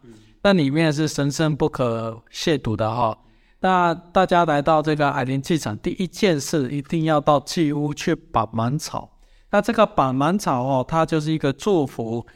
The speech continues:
Speaker 2: 也，也是一个辟邪，同时哦，也是一个分辨，分辨是不是自己的那个概念哈。因为哈，赛夏族啊，周边是被泰雅族的环顾哈，泰雅族人以前也有一个出草的一个习惯哈。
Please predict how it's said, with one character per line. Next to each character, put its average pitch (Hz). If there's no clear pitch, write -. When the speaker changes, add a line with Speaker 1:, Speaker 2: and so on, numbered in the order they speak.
Speaker 2:
也， 143
也 143
是 170
一 170
个 143
辟 160
邪， 110
同 185
时 -
哦， 143
也 120
是 156
一 175
个 139
分 165
辨， 160
分 170
辨 156
是 -
不 170
是 170
自 180
己 123
的 110
那 120
个 123
概 143
念 135
哈。 120
因 220
为 208
哈， 180
赛 202
夏 190
族 127
啊， 127
周 160
边 160
是 156
被 143
泰 139
雅 113
族 113
的 117
环 113
顾 123
哈， 123
泰 175
雅 139
族 143
人 143
以 127
前 120
也 127
有 123
一 -
个 117
出 170
草 123
的 113
一 127
个 120
习 -
惯 151
哈。 123